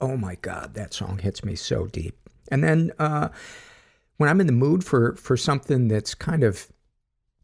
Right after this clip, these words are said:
I don't know, meditative, has a, a, a good kind of groove to it,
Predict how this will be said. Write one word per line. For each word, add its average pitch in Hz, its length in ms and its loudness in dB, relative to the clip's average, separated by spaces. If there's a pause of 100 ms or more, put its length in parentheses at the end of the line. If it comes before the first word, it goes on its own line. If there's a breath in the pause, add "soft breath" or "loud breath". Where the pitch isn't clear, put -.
(160)
I 104 80 2
don't 101 120 0
know, 87 120 0
meditative, 127 760 0
has 107 240 0
a, 110 180 -2 (120)
a, 101 80 -4 (320)
a 107 60 -2
good 113 460 0
kind 113 180 -2
of 87 100 0
groove 135 580 0
to 147 180 2
it, - 200 -2